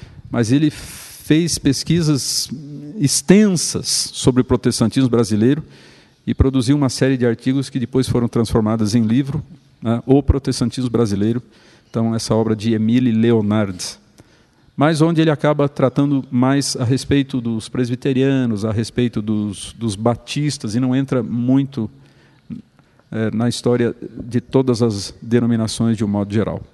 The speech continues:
Mas esses são alguns exemplos que, que podem ser úteis para as pessoas, né?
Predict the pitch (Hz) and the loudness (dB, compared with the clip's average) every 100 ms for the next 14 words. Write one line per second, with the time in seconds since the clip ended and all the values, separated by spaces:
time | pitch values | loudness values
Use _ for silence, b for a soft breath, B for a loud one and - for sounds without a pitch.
0 | - - 151 180 226 202 165 143 147 139 | -20 -10 -2 0 2 2 2 2 2 2
1 | 104 123 120 117 - 101 101 107 110 110 | 2 0 -2 -6 -4 -4 -6 -6 -4 -2
2 | 104 - 101 120 117 110 98 - 101 101 | -2 -2 -2 -4 -4 -4 -6 -8 -8 -8
3 | - - - 104 | -8 -10 -10 -12